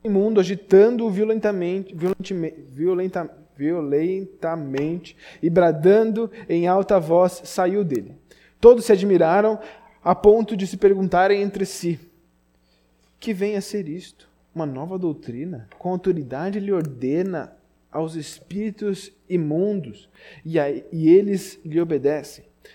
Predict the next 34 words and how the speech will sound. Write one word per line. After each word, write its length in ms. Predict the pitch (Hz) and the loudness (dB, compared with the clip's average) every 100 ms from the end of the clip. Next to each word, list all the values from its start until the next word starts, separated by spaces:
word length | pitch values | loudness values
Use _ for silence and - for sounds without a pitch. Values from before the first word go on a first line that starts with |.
| - | -4
Então 360 | 180 185 226 | 0 2 2
correu 320 | 208 180 190 196 | 2 2 2 0
a 80 | |
célebre 400 | - 180 185 202 | 0 2 2 2
fama 420 | 214 - 180 185 175 | -4 0 2 2 -2
de 100 | 180 | 0
Jesus 520 | 196 151 143 139 - | 0 0 -8 -10 -6
em 140 | 170 | -6
todas 400 | 160 151 147 143 | -4 -2 -2 -2
as 200 | 143 143 | -6 -8
direções, 720 | 139 139 151 - 165 120 - _ _ _ - - | -12 -10 -8 -6 -8 -8 -16 _ _ _ -20 -4
por 120 | 160 | -4
toda 380 | 156 165 165 175 | -2 -2 2 2
a 160 | - 170 | 0 -6
circunvizinhança 920 | 175 165 160 147 139 139 135 139 147 | -8 -6 -6 -6 -6 -8 -10 -8 -6
da 140 | 131 | -4
Galileia. 580 | 127 131 147 123 - - _ - | -4 -4 -4 -4 -6 -12 _ -16
Versículo 380 | 127 - 156 151 | -14 -10 -6 -4
vinte 220 | 165 175 | -4 -2
e 20 | |
nove. 260 | 185 165 - - - | 0 0 -2 -16 -6
E 100 | 233 | -4
saindo 440 | - 214 202 202 165 | 2 2 4 4 4
eles 240 | 165 165 | 2 0
da 100 | 160 | -2
sinagoga, 560 | 160 202 214 190 190 180 | -2 -2 2 4 2 0
foram 300 | 196 196 196 | 0 0 0
pa-, 400 | 170 151 170 165 | -4 -4 -6 -4
foram 320 | 180 185 175 | 0 2 0
com 180 | 175 165 | -2 -2
Tiago 320 | 170 156 180 | -2 0 2
e 40 | |
João 260 | 196 185 196 | 4 4 4
diretamente 640 | 180 190 196 160 160 - | 0 0 -2 -2 -6 -10